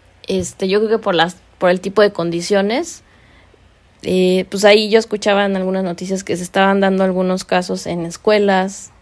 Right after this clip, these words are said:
que de repente ya estaban brotando este tema del, del, del covid y que los niños eran los <laughs> portadores, ¿no? Y entonces terminaban enfermando a su familia.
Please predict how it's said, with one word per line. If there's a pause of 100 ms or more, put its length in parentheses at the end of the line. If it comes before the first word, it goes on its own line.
(220)
que
de
repente
ya
estaban (640)
brotando
este
tema
del,
del, (340)
del
covid (880)
y
que
los
niños
eran
los
<laughs>
portadores,
¿no?
Y
entonces
terminaban
enfermando
a
su
familia.